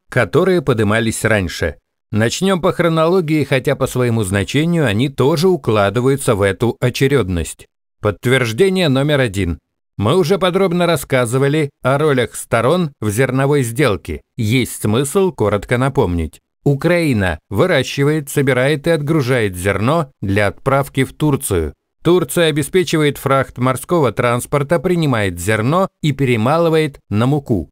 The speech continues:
В страны-потребители уходит мука с турецких мельниц. Украина и сама могла бы перемолоть зерно на муку, но в данном случае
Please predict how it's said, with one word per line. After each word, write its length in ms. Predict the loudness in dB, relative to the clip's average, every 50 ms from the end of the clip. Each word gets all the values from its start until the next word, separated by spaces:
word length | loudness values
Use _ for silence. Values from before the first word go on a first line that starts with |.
| _ _ _ _
В 80 | -14 -12
страны-потребители 1040 | -8 -2 0 0 2 2 2 0 0 0 0 0 0 0 0 0 0 0 0 2 2
уходит 400 | 0 2 0 -2 -2 -2 -4 -2
мука 540 | 0 0 0 0 0 0 0 0 -2 -4 -8
с 160 | -12 -12 -6 -2
турецких 580 | 0 0 0 0 -2 -2 -4 -4 -4 -2 0
мельниц. 540 | 0 0 0 0 0 0 -2 -6 -8 -10 -20 _ _ _ _
Украина 520 | -4 -2 0 0 0 0 2 2 2 0 0
и 40 | 0
сама 340 | 0 0 2 2 2 2
могла 380 | 2 2 0 2 2 2 2 2
бы 120 | 0 -2
перемолоть 580 | 0 0 0 0 2 0 2 2 2 0 0 -2
зерно 520 | -2 -2 -2 0 0 2 2 2 0 -2 -2 -2
на 160 | 0 2 2
муку, 460 | 2 0 -2 -2 0 -2 -2 -2 -2 -8 _ _ _ 0
но 140 | 0 2 2
в 60 | 2
данном 400 | 0 0 0 2 2 0 0 -2
случае 640 | -2 -2 0 0 0 0 0 2 2 2 2 0